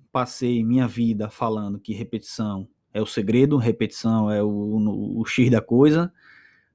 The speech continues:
Continuo falando em muitos ambientes, que como eu falei, é um recurso didático que ele funciona, faz sentido. É, a gente falou que repetir é importante sim,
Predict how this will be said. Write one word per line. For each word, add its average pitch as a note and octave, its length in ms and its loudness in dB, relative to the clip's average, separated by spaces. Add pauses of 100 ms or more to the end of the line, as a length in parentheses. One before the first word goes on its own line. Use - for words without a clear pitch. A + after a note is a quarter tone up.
(120)
Continuo G3 400 6
falando D#3 340 4
em D#3+ 60 4
muitos C#3+ 220 2
ambientes, C3+ 360 2
que - 80 -6
como B2+ 160 0
eu B2+ 60 -2
falei, A#2 440 0 (240)
é C3 60 0
um C#3+ 60 4
recurso C#3 360 -2
didático C3 440 -2
que C#3 100 0
ele C3+ 80 2
funciona, D3+ 680 -2 (1000)
faz C#3 240 0
sentido. C3+ 600 -2 (1300)
É, A2 760 0 (180)
a A#2 120 -8
gente C3 120 -4
falou D3+ 200 4
que D3+ 100 -2
repetir D#3 640 0
é E3+ 180 4
importante C#3+ 640 0
sim, B2+ 340 -4